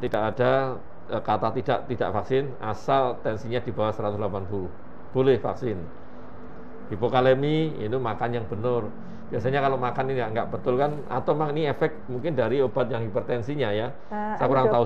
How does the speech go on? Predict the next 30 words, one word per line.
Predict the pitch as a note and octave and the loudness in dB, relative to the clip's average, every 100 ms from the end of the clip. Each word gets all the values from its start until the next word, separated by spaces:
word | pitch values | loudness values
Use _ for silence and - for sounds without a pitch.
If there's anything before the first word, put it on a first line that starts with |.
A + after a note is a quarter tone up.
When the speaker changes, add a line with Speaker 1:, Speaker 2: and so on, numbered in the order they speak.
| G#2+ | 2
Speaker 1:
juga | - | 2
ini. | B3 | 4
Speaker 2:
ini | C#4 D4 - - - - - | 4 0 -2 -8 -8 -10 -4
ada | A3+ A#3 A3+ | 0 4 4
graves | - A#3 A#3 | 8 8 8
juga, | A#3 C4+ A3+ | 4 4 4
Dok. | G#3+ G3+ - | 2 0 2
Speaker 1:
Masa, | F#3 B3+ | 6 8
Speaker 2:
Jadi, | A3+ | 8
Speaker 1:
mana? | F#3 A#2 - | 6 2 2
Speaker 2:
ya, | G#3 A#3 F3+ F#3 A#3+ | 4 4 4 0 0
hipokalemi | G#3+ A#3+ A#3 A#3 A#3 A#3+ C4 D#4 G4+ - - - - | 6 6 6 4 4 2 0 0 -2 -4 -8 -8 -4
kemungkinan | A3+ A#3 A#3 B3 D4 | 0 2 4 2 2
bisa | B3 G3+ F#3+ | 0 0 0
juga | G3 F#3+ | 2 0
karena, | G3 F#3 | 0 0
Speaker 1:
Oh, | D3 | 4
iya. | D3+ C3+ G#2+ | 6 6 4
Speaker 2:
eh, | F#3+ F#3+ - | 0 0 4
graves-nya | G#3 G#3 | 6 6
Speaker 1:
Masih, | C#3 A3+ A#3+ | 4 2 2
masih | - - | 2 2
Speaker 2:
karena | - | 2
Speaker 1:
mungkin. | C4+ D#3 D3 | 4 6 6
Speaker 2:
hipokalemi. | - F3+ F3+ F3+ F3+ F#3+ - | 2 -2 -2 -2 -4 -6 -6
Speaker 1:
Masih | B2+ B2+ B2 | -6 -4 -2
mungkin. | A#2+ A#2+ | 0 2
Makanya | A2+ B2+ C#3+ | 2 2 2
nanti | C3+ C3+ C#3+ | 2 2 0
ini, | C#3+ | 0